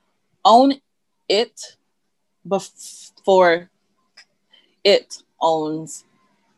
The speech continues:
y-, y-, you. And basically, it's like, there were times where, you know, I would allow it to deter from my actual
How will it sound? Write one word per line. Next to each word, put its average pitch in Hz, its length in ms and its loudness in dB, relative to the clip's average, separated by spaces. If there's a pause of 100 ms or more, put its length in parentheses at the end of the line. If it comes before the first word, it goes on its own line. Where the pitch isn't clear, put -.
(920)
y-, - 320 -14
y-, 254 200 -16
you. 170 360 -2 (520)
And 175 380 0 (760)
basically, 226 480 4
it's 180 160 -4
like, 147 260 2 (480)
there 170 580 0
were 214 100 6
times 196 540 0
where, 165 440 2 (340)
you 175 120 -6
know, 165 280 -4 (420)
I 185 120 4
would 170 240 4 (220)
allow 160 720 4
it 139 280 -4 (100)
to 156 400 -2 (640)
deter 165 800 2 (400)
from 160 440 0
my 156 360 0
actual 147 720 -4